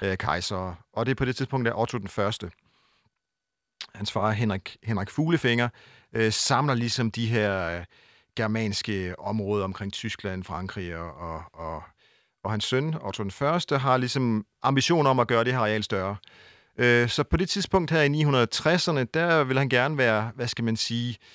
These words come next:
en efterfølger af den romerske kejser. Det er ligesom det, der er hele målet for mange af de her frankiske kejsere, som også var, var Karl den Store, som er, ligesom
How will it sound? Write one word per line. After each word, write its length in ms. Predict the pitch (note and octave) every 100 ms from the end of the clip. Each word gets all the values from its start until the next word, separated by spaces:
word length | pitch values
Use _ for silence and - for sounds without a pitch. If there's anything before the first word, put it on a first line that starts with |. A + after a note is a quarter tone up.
| - - _
en 120 | B2 C#3+
efterfølger 600 | D3 - A#2+ B2+ A#2 A2+
af 80 | G#2+
den 100 | G#2
romerske 400 | A#2 A2 G2 G2
kejser. 400 | F2+ D#2 G2 G2+
Det 100 | B2+
er 40 |
ligesom 180 | B2+ B2+
det, 100 | B2+
der 60 |
er 40 | A2+
hele 200 | A#2+ A#2+
målet 280 | A#2+ A#2 G2+
for 140 | G#2
mange 200 | F#2+ G#2
af 60 | G2+
de 80 |
her 360 | G2 F#2+ F2+ E2+
frankiske 440 | - G2 F#2 -
kejsere, 420 | F#2 D2 E2+ F#2+ E2+
som 120 | F#2+
også 220 | F#2 F#2
var, 200 | D#2+ E2+
var 80 | -
Karl 140 | - D#2
den 80 | F2+
Store, 340 | G#2+ A2 A#2
som 100 | G#2
er, 160 | F#2+ F#2+ -
ligesom 260 | G2 F2+